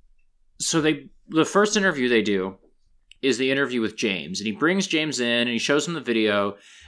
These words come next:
And I think as the, as it goes on, it's either that, like, I think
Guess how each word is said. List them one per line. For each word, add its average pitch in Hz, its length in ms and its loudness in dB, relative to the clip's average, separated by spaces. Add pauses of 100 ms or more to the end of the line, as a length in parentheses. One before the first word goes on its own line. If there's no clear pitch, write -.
(160)
And 151 140 4
I 165 100 -2
think 269 420 -2 (1120)
as 208 360 8
the, 185 360 2 (520)
as 208 220 4
it 247 140 -2
goes 160 260 0
on, 98 520 0 (380)
it's 160 240 -2
either 254 320 2
that, 185 200 2
like, 120 340 0 (1500)
I 156 60 2
think 254 320 2